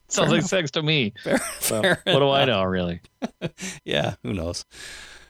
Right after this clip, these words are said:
Speaker 2: Uh, and let's never talk about that again. <laughs>
Speaker 1: Yeah.
Speaker 2: All right. Um, now, we've got a few to finish off the night here, uh, that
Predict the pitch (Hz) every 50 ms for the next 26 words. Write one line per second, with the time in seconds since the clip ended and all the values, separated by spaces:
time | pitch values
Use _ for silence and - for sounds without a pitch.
0 | _ _ - 117 113 117 117 117 123 127 135 135 135 131 135 143 139 - - 147
1 | 143 143 143 - 151 156 156 156 151 160 160 160 160 175 175 147 131 143 147 -
2 | - - - 523 - - - - - 214 226 - 285 - - _ 254 - _ 254
3 | - _ _ 240 - _ _ - - - _ _ _ _ - - - - - -
4 | - - - _ _ _ - 123 117 85 71 - - - - _ _ _ _ _
5 | - 110 110 110 110 107 107 107 110 117 - _ _ _ _ _ _ 117 123 139
6 | 156 160 147 101 82 82 87 98 127 151 175 202 202 - _ _ _ _ _ _
7 | _ _ _ _ _ _ _ _ _ _ _ - 139 139 147 175 190 180 190 190
8 | 180 185 - _ _ _ - 208 220 240 247 233 214 - - 185 175 175 156 -
9 | 160 147 139 135 - - 120 107 101 98 95 110 - - - - 107 98 98 101
10 | 104 104 107 113 - - - - 107 101 98 98 95 95 95 95 95 95 101 104
11 | - - 101 92 95 110 107 101 98 98 98 98 - - - - - - - -